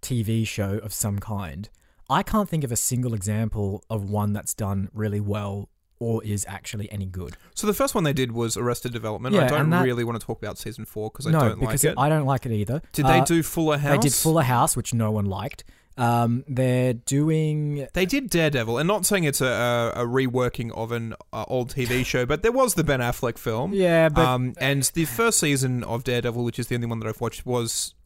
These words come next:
Speaker 2: kind of incredible.
Speaker 1: I don't think that counts. I think it needs to be sort of a direct continuation or set in the same uni-, if they're in the same universe
Speaker 2: Yeah.
Speaker 1: as a previous, uh, uh, previous version or previous incarnation. And yeah, I couldn't think of anything that they've done that's been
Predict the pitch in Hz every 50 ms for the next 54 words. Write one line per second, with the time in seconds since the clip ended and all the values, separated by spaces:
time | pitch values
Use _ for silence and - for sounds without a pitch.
0 | - - - - - 139 139 139 127 117 113 110 - 110 110 110 107 170 190 226
1 | 220 226 214 185 175 165 - - 151 135 110 104 - 151 147 - 170 160 175 151
2 | 147 143 139 - - 131 127 131 120 - - 123 117 117 104 101 - - - _
3 | _ _ _ _ _ - 131 120 110 127 117 - - - - - 123 - 131 123
4 | 117 110 110 113 113 110 - - 117 110 107 110 - - 117 104 107 104 - -
5 | 120 110 - 107 107 - - 117 107 107 104 104 104 101 117 - - 127 123 -
6 | - 139 143 139 - _ _ - - - 131 - - - 156 151 147 - - 139
7 | 131 123 120 120 120 120 110 - 143 - - 113 - 151 127 117 117 117 120 113
8 | 104 - - - - - _ _ - - - _ - - - 143 - - - 151
9 | 139 131 123 113 127 123 120 113 - - - - 120 117 117 113 113 113 113 113
10 | 113 110 107 107 117 110 110 113 110 110 104 120 - - - 131 120 107 113 107
11 | 98 - 104 107 104 104 104 98 98 92 95 95 - - 110 107 104 104 104 -
12 | 123 113 104 110 107 107 104 107 107 107 107 - 110 101 101 - - - - -
13 | _ _ - 160 170 185 185 208 233 202 185 190 - 226 262 240 226 202 156 139
14 | 147 151 143 151 131 120 104 - 113 101 98 101 113 117 113 107 104 107 107 -
15 | - - - 110 107 107 107 107 101 101 101